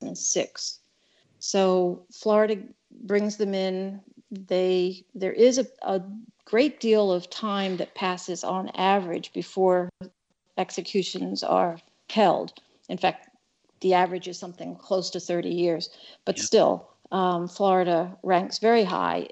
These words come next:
Speaker 1: both in terms of the numbers of people on our death row and the numbers of people that we execute.
Speaker 2: Right, right.
Speaker 1: If you are on death row, first of all,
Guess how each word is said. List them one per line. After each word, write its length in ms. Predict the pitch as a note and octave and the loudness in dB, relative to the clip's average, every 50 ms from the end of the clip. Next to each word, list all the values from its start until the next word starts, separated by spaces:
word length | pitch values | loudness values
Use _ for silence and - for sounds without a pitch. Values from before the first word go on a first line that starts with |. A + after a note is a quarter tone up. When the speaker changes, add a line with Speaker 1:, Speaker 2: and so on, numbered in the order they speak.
| - _ | -16 _
Speaker 1:
both 400 | F#3 F3 G3+ G3 G#3 G#3+ G#3 - | -6 0 2 2 2 2 0 -4
in 160 | - F3 F#3 E3+ E3+ _ _ _ _ _ _ _ _ | -10 -10 -10 -12 _ _ _ _ _ _ _ _ _
terms 440 | - - F3+ F3 F3 F#3 - - - | -12 -10 -8 -8 -8 -8 -8 -6 -4
of 260 | D#3+ D#3 F3 F3+ F3+ - - _ _ | -4 -4 -4 -6 -8 -16 -20 _ _
the 120 | - F#3 F#3+ | -8 -6 -4
numbers 440 | F#3 F#3+ F#3+ G3+ A3 A3 G#3 F#3 - | -2 0 0 0 2 2 0 0 -2
of 100 | E3 - | -8 -6
people 300 | - E3 - - D#3+ E3 | -8 -8 -6 -6 -8 -8
on 140 | F3 F3+ | -8 -8
our 120 | F3+ E3+ F#3 | -8 -10 -10
death 300 | F#3 - - - - - | -8 -10 -12 -12 -12 -10
row 280 | - F2+ F3+ F#3 G#3 - _ _ _ _ _ _ _ _ - _ _ _ _ _ _ _ _ _ _ | -8 -8 -6 -8 -10 -12 _ _ _ _ _ _ _ _ -20 _ _ _ _ _ _ _ _ _ _
and 640 | G#3 G3+ F#3 G3 E3+ D3+ F3+ A3 C4 D4+ - - - _ _ | 2 2 2 2 -2 -4 -2 -2 -2 -2 -2 -8 -18 _ _
the 80 | - F#3 | -2 0
numbers 320 | F#3 F#3 F3+ F3 F#3 D#3 | 0 0 0 -2 -4 -4
of 100 | E3+ F3 | -6 -2
people 280 | - F#3 D#3+ - E3+ E3+ | -2 -2 -2 0 -4 -4
that 100 | - - | -4 -2
we 160 | - F3+ F3 | 0 2 2
execute. 480 | E3+ - - - - - - - - - _ _ _ _ _ _ _ _ _ _ _ | 2 0 -2 -8 -8 -8 -8 -8 -8 -10 _ _ _ _ _ _ _ _ _ _ _
Speaker 2:
Right, 220 | - A2+ A2+ G#2+ - - - _ _ _ _ A2+ A2+ | -16 -16 -14 -14 -16 -18 -20 _ _ _ _ _ _
right. 60 | A#2 A2+ | 0 0
Speaker 1:
If 240 | G3+ F#3+ - - | 0 0 0 -2
you 420 | A#3 A#3+ C#4+ E4 F4+ F4 F4 E4+ - - | 2 4 6 8 8 8 6 4 2 0
are 260 | - G#3 G3+ G3 - | 2 2 4 4 2
on 340 | - G3+ G3+ G#3 G#3 G#3 G3 | 0 0 -2 -2 -2 -2 0
death 340 | G3 F#3 F#3 F3+ - - | 0 0 0 -2 -6 -12
row, 400 | - - - C#2+ F2+ G3+ G#3 G#3 - - - _ _ _ _ _ _ _ _ _ _ _ _ _ _ _ _ _ _ _ _ _ - - _ _ _ _ _ _ _ _ _ _ - | -12 -12 -10 -10 -8 -6 -6 -8 -8 -14 -20 _ _ _ _ _ _ _ _ _ _ _ _ _ _ _ _ _ _ _ _ _ -18 -18 _ _ _ _ _ _ _ _ _ _ -8
first 340 | - - A#3 C4 - - C4+ | -2 2 2 2 4 4 2
of 140 | A#3+ F3 - | 0 2 2
all, 420 | G#3 - - - - G3 - _ | 2 4 4 2 0 -2 -4 _